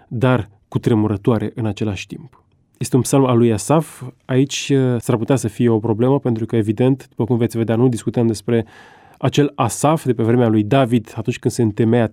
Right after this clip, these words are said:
templul, pentru că psalmul vorbește despre distrugerea templului.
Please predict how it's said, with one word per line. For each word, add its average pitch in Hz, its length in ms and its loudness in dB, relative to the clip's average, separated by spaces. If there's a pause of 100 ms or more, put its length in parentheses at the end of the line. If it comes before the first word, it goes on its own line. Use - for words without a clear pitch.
templul, 135 540 0 (800)
pentru 139 260 2
că 131 460 2 (100)
psalmul 202 320 0
vorbește 143 500 2
despre 135 640 0 (840)
distrugerea 127 720 0
templului. - 520 -6